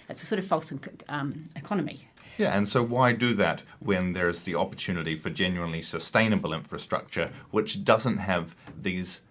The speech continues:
Speaker 2: massive local impacts. So if you look at fracking and the effect on the local communities in places like Taranaki,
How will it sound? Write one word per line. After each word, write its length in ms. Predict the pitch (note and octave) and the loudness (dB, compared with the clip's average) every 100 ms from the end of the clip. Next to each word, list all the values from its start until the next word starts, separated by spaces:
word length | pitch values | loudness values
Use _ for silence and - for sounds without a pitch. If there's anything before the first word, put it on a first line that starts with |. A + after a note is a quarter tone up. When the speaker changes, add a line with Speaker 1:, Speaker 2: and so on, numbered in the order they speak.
| _ _ _ _ _ _ | _ _ _ _ _ _
Speaker 2:
massive 440 | A2 A2+ A2 G#2 E2 | -2 0 0 -2 -2
local 580 | E2 F2+ B2+ B2+ F#2 D2+ | 2 4 4 2 -2 -2
impacts. 580 | D#2 - A#2 G3+ - | -4 -2 -2 -2 -8
So 220 | - - F2 | -8 -2 -2
if 120 | - | 0
you 80 | E2+ | 0
look 180 | G2+ | 0
at 100 | - | -2
fracking 420 | - G#2+ G2+ G#2+ E2 | 0 2 2 -2 -2
and 100 | D#2+ | -2
the 80 | |
effect 300 | D#2+ - - | -4 -4 -4
on 60 | F2+ | -4
the 40 | E2 | -2
local 260 | E2 E2 | -2 -4
communities 680 | - F#2 G#2 G#2+ G#2 G2+ G2 | -8 -2 2 2 0 -2 -2
in 160 | E2 D#2 | -6 -6
places 400 | E2 D#2+ - - | -6 -6 -8 -2
like 200 | F2+ G2 | 0 0
Taranaki, 580 | G#2 G2+ G2+ G2 C3+ | 2 4 2 2 -4